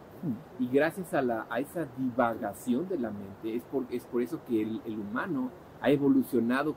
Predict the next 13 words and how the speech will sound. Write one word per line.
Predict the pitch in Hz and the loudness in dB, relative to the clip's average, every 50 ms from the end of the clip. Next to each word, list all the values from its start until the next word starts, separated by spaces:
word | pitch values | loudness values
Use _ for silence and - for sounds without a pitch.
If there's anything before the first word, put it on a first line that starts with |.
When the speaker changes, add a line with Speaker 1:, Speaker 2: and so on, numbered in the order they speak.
| - | -2
Speaker 2:
como | - 120 120 117 113 107 98 - - - | 0 2 2 2 2 0 -4 -8 -2 2
ser | 110 117 123 135 | 4 4 4 4
viviente | 135 165 175 151 135 127 120 117 120 - 139 | 2 0 -2 0 2 2 4 2 2 -2 -2
de, | 135 131 117 110 | 0 0 0 0
de | 104 - - - - - 98 92 101 | 0 -4 -8 -12 -12 -12 -12 -12 -12
la | 104 101 - - - | -14 -16 -16 -8 0
tierra, | 156 196 208 190 135 117 - | 2 2 2 2 -2 -6 -8
como | - 110 107 101 | -10 -10 -10 -8
terrenal, | - 123 117 113 113 110 123 160 185 185 - - - - - - | -6 -6 -4 -2 -2 -2 -2 -2 -4 -4 -6 -8 -14 -20 -12 -8
y | - 117 120 123 | -2 2 4 4
ha | 117 - | 4 2
construido | - 143 143 - - 190 175 156 131 131 135 139 139 | 0 -4 -6 -6 -2 4 6 6 6 6 4 4 4
edificios, | 123 117 113 - - 110 113 117 113 - - 139 135 | 2 2 0 -4 -8 -6 -4 -4 -4 -4 -4 -4 -4